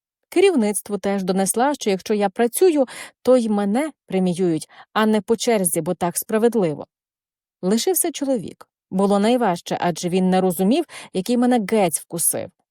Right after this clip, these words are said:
Я ж завжди навколо нього вилася, а тут хочу допомоги для себе. Вони лізуть, а я спихаю. І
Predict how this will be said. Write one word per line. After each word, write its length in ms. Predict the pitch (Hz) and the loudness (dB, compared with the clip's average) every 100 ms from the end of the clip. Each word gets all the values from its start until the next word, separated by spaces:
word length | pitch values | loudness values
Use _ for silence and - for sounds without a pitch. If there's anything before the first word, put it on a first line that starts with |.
| _ | _
Я 340 | 180 170 190 170 | -10 0 0 0
ж 100 | - | -2
завжди 500 | 156 180 170 196 175 - - _ - | -2 0 0 0 -2 -6 -20 _ -2
навколо 420 | 180 175 208 247 | 0 0 2 2
нього 300 | 247 170 165 | 4 2 2
вилася, 540 | 160 254 165 160 - - | 6 6 6 0 -4 -8
а 120 | 165 | -6
тут 340 | 262 330 - _ | -4 -6 -8 _
хочу 520 | - 202 214 240 - | -2 0 0 -2 -4
допомоги 680 | 180 196 180 175 156 151 180 | -2 -4 -2 -4 -4 -4 -2
для 180 | 185 233 | 0 0
себе. 480 | - 381 349 - - _ _ _ _ - | 0 0 -2 -4 -10 _ _ _ _ -4
Вони 380 | 175 254 370 | 2 4 4
лізуть, 520 | 381 403 381 370 - - | 4 4 4 0 -2 -10
а 120 | - 196 | 0 2
я 180 | 190 | 4
спихаю. 640 | 196 - 202 - 170 165 - _ | 2 -2 -8 -4 -6 -6 -10 _
І 180 | 202 | -2